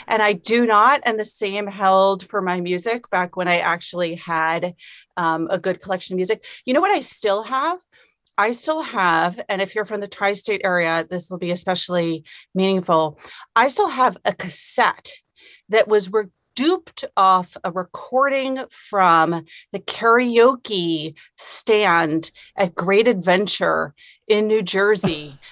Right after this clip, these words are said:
Speaker 1: Um, if you remember this, like, that, like, before there were karaoke bars everywhere, they had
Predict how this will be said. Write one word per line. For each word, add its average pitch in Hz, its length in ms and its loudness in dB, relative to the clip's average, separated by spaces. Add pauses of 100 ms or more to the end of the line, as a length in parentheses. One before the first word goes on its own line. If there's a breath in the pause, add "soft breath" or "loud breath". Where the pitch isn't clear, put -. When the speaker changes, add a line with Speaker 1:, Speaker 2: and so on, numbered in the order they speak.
(120 loud breath)
Speaker 1:
Um, 202 340 4
if 196 160 -2
you 233 180 4
remember 233 460 4
this, 190 400 2
like, 196 300 2
that, 202 200 0
like, 196 200 -4
before 226 440 2
there 226 120 -2
were 220 80 -4
karaoke 196 580 -4
bars 208 380 -4
everywhere, 262 640 -4 (320 loud breath)
they 214 220 -2
had 202 540 -2